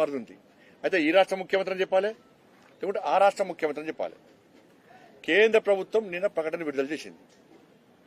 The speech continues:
కనీసం దాని గురించి ఈ రాష్ట్ర ముఖ్యమంత్రి చెప్తలేరు, ఆ రాష్ట్ర మంత్రి చెప్తలేరు. ఎందుకంటే ఈ ఇష్యూను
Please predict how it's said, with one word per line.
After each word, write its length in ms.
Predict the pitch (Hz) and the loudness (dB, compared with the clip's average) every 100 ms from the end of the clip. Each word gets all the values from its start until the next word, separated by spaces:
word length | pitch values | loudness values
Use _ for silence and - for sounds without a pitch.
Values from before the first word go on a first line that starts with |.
| _ _ _ _ _ _ _ 170 | _ _ _ _ _ _ _ -2
కనీసం 260 | 190 196 165 147 | 0 -2 2 4
దాని 240 | 165 214 214 | 4 4 2
గురించి 260 | 214 - 208 202 - - _ - - - - 135 | -2 -2 -4 -4 -10 -20 _ -20 -20 -20 -6 2
ఈ 40 | 180 | 4
రాష్ట్ర 240 | 190 202 | 4 0
ముఖ్యమంత్రి 360 | 196 185 196 185 | -4 -4 -2 -2
చెప్తలేరు, 380 | 185 196 202 220 - - 139 | -4 -4 -4 -4 -10 -2 2
ఆ 20 | 147 | 2
రాష్ట్ర 220 | 151 156 | 2 -2
మంత్రి 200 | 147 - | -6 -6
చెప్తలేరు. 360 | 127 - 87 - _ - _ _ - - _ _ _ _ _ - 131 | -10 -10 -16 -18 _ -20 _ _ -20 -20 _ _ _ _ _ -12 -4
ఎందుకంటే 280 | 175 190 185 208 | 0 2 2 0
ఈ 40 | 202 | -6
ఇష్యూను 260 | 190 233 | -6 -4